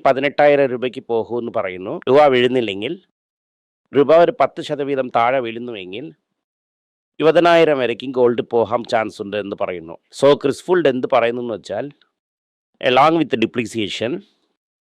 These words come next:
അയാൾ കൺസിഡർ ചെയ്തുവെങ്കിൽ ഗോൾഡ് ഇരുപതിനായിരം രൂപ വരയ്ക്കും ഒരു ഗ്രാം പോകും എന്ന് പറയുന്നു. ഞാൻ എന്ത് വിചാരിക്കുന്നു എന്നത് ഇതിൽ മുഖ്യം. എന്നെ പൊറുത്ത മട്ടിൽ ഗോൾഡ് ഇരുപതിനായിരം പോകും, പക്ഷെ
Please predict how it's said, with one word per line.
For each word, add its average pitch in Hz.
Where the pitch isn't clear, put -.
അയാൾ 131
കൺസിഡർ 123
ചെയ്തുവെങ്കിൽ 120
ഗോൾഡ് 131
ഇരുപതിനായിരം 135
രൂപ 117
വരയ്ക്കും 113
ഒരു 117
ഗ്രാം 113
പോകും 95
എന്ന് 135
പറയുന്നു. 98
ഞാൻ 139
എന്ത് 151
വിചാരിക്കുന്നു 143
എന്നത് 127
ഇതിൽ 117
മുഖ്യം. 104
എന്നെ 139
പൊറുത്ത 156
മട്ടിൽ 147
ഗോൾഡ് 135
ഇരുപതിനായിരം 127
പോകും, 107
പക്ഷെ 135